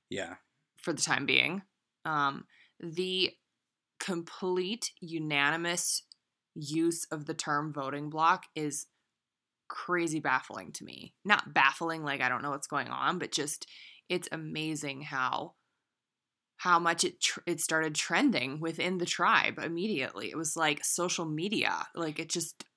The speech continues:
Speaker 2: f-, took off.
Speaker 1: Well, it, it's, it's a shorthand. It's,
Speaker 2: Yeah.
Speaker 1: it's a way of, it's a euphemism of saying,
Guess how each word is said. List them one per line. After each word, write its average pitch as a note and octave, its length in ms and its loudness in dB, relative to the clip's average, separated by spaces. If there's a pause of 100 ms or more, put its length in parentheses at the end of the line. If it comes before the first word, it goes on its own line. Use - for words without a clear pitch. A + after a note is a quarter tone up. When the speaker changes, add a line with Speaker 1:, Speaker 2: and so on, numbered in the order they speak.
(100)
Speaker 2:
f-, - 240 -20 (200)
took - 360 -4
off. - 460 6 (460)
Speaker 1:
Well, B2 180 2
it, A2+ 320 -6
it's, - 420 2
it's A2 240 -4
a A2+ 80 0
shorthand. D3+ 800 -6 (100)
It's, E3+ 220 -2
Speaker 2:
Yeah. D3+ 240 4 (160)
Speaker 1:
it's G2+ 320 -2
a G#2+ 100 -6
way G#2+ 260 -6
of, G2+ 200 -10 (260)
it's A2+ 200 2
a A#2 40 -2
euphemism A2+ 640 0
of G2 100 -4
saying, F#2+ 400 -2